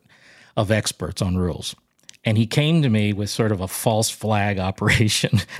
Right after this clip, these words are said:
and said in the lobby that day, "I have to have this thing on the bill or I can't support it." And I, and I, you know, made the mistake of saying, "There's, that's nothing I can do, and you can do what you have to do." Well, he did what he had to do,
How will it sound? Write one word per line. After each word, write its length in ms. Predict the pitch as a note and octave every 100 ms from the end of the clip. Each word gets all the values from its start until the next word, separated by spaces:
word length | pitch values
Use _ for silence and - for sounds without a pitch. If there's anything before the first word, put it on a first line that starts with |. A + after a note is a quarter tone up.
| -
and 140 | C3+
said 420 | B2+ - C3 C#3 - - - -
in 100 | E3+
the 120 | -
lobby 480 | D3 A#2 D#3 A#2+ G#2
that 320 | G2+ - -
day, 300 | C#3 A2 F2+ - - - _
"I 160 | G#2+ B2+
have 180 | C3 -
to 80 |
have 240 | - A#2+ G#2
this 240 | G#2+ G2+ -
thing 240 | A2+ G#2
on 120 | F#2+
the 80 | G2
bill 440 | F#2 G2 G2 F#2+ -
or 140 | G2
I 60 | E2
can't 340 | - A2 G2
support 460 | - - - G2 G2
it." 160 | F#2+ -
And 60 | G2
I, 40 | - - - - _
and 180 | A2 F#2+
I, 200 | F#2 F#2+
you 160 | - G2+
know, 100 | F2
made 200 | F#2+ F#2
the 60 |
mistake 360 | F#2 - F2 F2
of 60 | -
saying, 240 | F#2 F2
"There's, 140 | - - -
that's 200 | - -
nothing 280 | G2 F#2 F2
I 80 | F2+
can 160 | G2
do, 260 | F#2+ G2+ F#2+
and 160 | F2+ F#2 _ _ _ -
you 80 | A2
can 80 | -
do 100 | -
what 160 | F#2 F#2
you 80 | F2+
have 160 | F#2
to 80 | -
do." 380 | E2+ G2 F#2 F#2 - -
Well, 100 | A2
he 120 | G2
did 300 | F2+ G2 G2
what 80 | G#2
he 80 | F2+
had 160 | F#2+ E2
to 80 |
do, 320 | F#2 G#2 A2